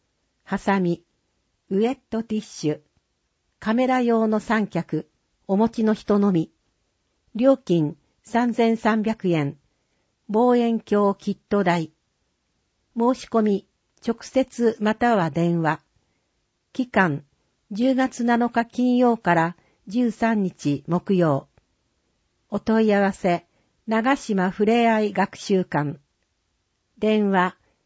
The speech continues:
四一の一零四一。ファックス、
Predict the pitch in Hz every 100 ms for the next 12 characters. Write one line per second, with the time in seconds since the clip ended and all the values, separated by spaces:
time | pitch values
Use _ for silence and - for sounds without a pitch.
0 | _ 226 247 269 262 247 - 175 165 160
1 | 190 - 247 247 233 185 156 175 170 165
2 | - 156 151 - _ _ _ _ _ _
3 | _ - 233 233 - 170 160